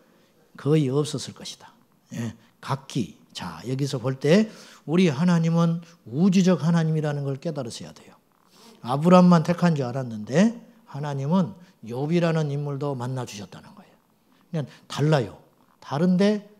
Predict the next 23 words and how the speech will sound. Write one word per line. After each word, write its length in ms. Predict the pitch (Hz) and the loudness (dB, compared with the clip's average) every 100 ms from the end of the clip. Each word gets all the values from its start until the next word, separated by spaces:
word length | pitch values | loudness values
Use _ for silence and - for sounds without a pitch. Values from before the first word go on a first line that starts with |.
| _ | _
신앙은 600 | - - 208 185 165 151 | -8 0 2 2 2 -2
똑같아. 360 | 165 101 - - _ _ _ _ _ _ _ _ | -8 -12 -20 -20 _ _ _ _ _ _ _ _
똑같이 380 | 202 220 202 175 | -4 -2 2 4
하나님을 380 | 180 170 156 139 | 6 4 2 -2
섬기고 400 | 156 160 131 98 | -4 -6 -8 -14
있었다는 360 | - - - | -18 -20 -20
거예요. 120 | _ _ _ _ _ _ | _ _ _ _ _ _
하나님은 540 | - 185 185 180 165 | 2 6 8 8 4
이스라엘에 720 | 143 160 - 190 170 170 160 151 | 2 -2 0 2 2 2 0 -2
국한된 520 | 151 151 160 151 139 | -6 -8 -6 -6 -8
하나님만은 600 | 156 151 139 131 139 135 | -8 -8 -8 -10 -10 -12
아니다. 400 | 107 110 - - _ _ _ _ _ | -12 -14 -18 -20 _ _ _ _ _
하나님이 420 | - 185 190 180 160 | 0 6 6 6 2
이스라엘을 500 | 165 180 170 156 147 | 0 0 0 0 -2
선택할 460 | 180 175 156 156 | -2 -2 -2 -2
수 140 | 147 143 | -4 -6
있는 260 | 135 147 | -6 -8
거, 80 | 139 | -8
어, 180 | 131 139 | -8 -10
선택할 760 | - 135 - 175 190 165 160 | -10 -14 -2 0 2 0 0
수밖에 420 | 170 190 165 147 143 | -2 -4 -6 -6 -6
없었던 480 | 147 156 151 135 | -4 -4 -6 -6
이유는 480 | 143 160 156 196 180 | -6 -4 0 0 0